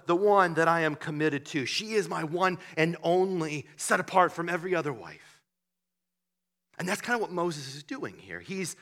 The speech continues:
reminding them of who their one singular God is from among all the gods that were worshipped in the ancient world.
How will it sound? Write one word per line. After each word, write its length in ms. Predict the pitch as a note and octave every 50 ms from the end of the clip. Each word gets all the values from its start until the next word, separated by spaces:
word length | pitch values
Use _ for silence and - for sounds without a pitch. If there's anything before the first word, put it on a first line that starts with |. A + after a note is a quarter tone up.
| - - - _ _ _
reminding 840 | D3 F3 F3+ F3 E3+ E3 E3+ E3+ E3+ F3 G#3 A#3 A#3 G#3 F#3 E3+ D3
them 180 | C#3+ C#3+ D3
of 120 | C#3+ C#3 C3+
who 120 | D3+ F3+
their 260 | D#3 E3 D#3 D3 C3+ - - -
one 560 | - B2 B2+ D3 D3+ D#3 E3 F3+ G#3 A3+ A#3
singular 640 | F#3 - - - G3 G3 G3 F3+ D3 F3 E3 E3 E3 D3+
God 440 | B2 C#3+ C#3+ D3 D3 C#3+ C#3+ C#3+ G#2+
is 540 | A2+ A2+ A2+ A2 G2+ G#2+ G#2 F#2 - - _ _ _ _ _ _ _ _
from 160 | - F#3+ F#3+
among 280 | F#3 F3 D#3+ D3+ D#3+ C#3+
all 420 | C3 C#3 D3 D#3+ F3+ F3 F3 F3
the 80 | D3+ D#3
gods 440 | C3+ C#3 C3 C3 B2 A#2 A2+ A2
that 100 | - D#3
were 100 | D3 C#3+
worshipped 460 | C3+ B2+ C3+ C3 - - D3 C3+ - C#3+
in 80 | C3
the 140 | A#2+ A2+ A2
ancient 380 | A2 A2 G#2+ - - - F#2+ G2+
world. 500 | A#2 C#3+ D#3 D#3 A#2+ F#2+ E2 D#2 _